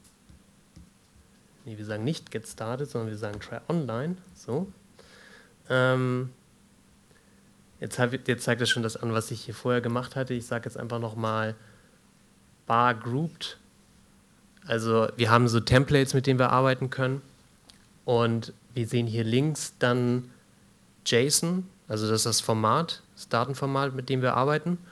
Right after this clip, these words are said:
Und was wir jetzt machen müssen, ist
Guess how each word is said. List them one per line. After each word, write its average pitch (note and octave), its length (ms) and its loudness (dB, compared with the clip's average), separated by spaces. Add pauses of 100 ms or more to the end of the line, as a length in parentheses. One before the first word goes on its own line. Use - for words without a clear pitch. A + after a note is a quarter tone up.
(540)
Und B2 480 4
was C3 320 2
wir C#3+ 60 4
jetzt B2+ 200 0
machen D#3+ 300 6
müssen, C3 420 2 (520)
ist - 460 0